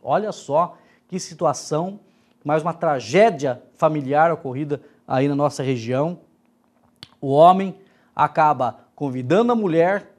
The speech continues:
né? Talvez já tudo planejado na cabeça dele. Convidou a mulher, a mulher foi ao encontro dele, é próximo a essa fazenda Macedônia, né? Distância a cinco quilômetros do distrito, distrito de Lobo.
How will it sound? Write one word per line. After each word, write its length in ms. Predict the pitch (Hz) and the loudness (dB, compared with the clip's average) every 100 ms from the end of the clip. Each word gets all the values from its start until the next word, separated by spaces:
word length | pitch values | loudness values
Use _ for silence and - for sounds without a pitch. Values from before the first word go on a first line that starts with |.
| _ | _
né? 360 | 139 147 180 - 104 - _ _ - | -6 -4 -6 -8 -18 -20 _ _ 0
Talvez 400 | 151 135 165 147 | 2 2 0 -2
já 80 | |
tudo 280 | 127 220 196 | -4 -6 -8
planejado 840 | 175 180 165 131 123 147 175 - _ | -2 -2 -2 -2 0 0 0 -8 _
na 100 | 123 | -10
cabeça 440 | 123 127 131 135 117 | -4 -4 -4 -6 -10
dele. 360 | 117 147 175 - _ _ _ _ | -10 -10 -12 -20 _ _ _ _
Convidou 460 | 156 151 156 170 | -2 -2 2 4
a 40 | 247 | 4
mulher, 300 | 226 160 180 | 4 2 2
a 60 | |
mulher 200 | 185 165 | 0 -2
foi 400 | - - 185 226 208 | -4 2 4 4 2
ao 160 | 160 | -2
encontro 400 | 156 139 151 131 | -2 -6 -8 -8
dele, 360 | 120 139 175 170 _ _ | -6 -4 -4 -8 _ _
é 100 | 131 | -8
próximo 380 | - 143 139 143 | 0 0 0 -4
a 20 | |
essa 160 | 123 135 | -8 -6
fazenda 460 | 139 117 127 127 | -4 -4 -4 -4
Macedônia, 680 | 123 120 120 104 135 214 165 | -4 -6 -8 -6 -4 -4 -4
né? 100 | 131 | -6
Distância 640 | 123 - 135 123 120 113 | -8 -10 -10 -8 -8 -8
a 40 | 110 | -8
cinco 300 | - 170 127 | -10 -12 -10
quilômetros 680 | 139 127 131 117 - - _ _ _ | -6 -4 -4 -6 -12 -20 _ _ _
do 120 | 135 | -8
distrito, 560 | 131 127 - 151 131 127 | -6 -6 -6 -10 -8 -12
distrito 640 | 120 117 117 - 139 139 123 | -12 -12 -12 -10 -8 -8 -8
de 100 | 120 | -4
Lobo. 500 | 127 190 165 127 | 2 2 2 -6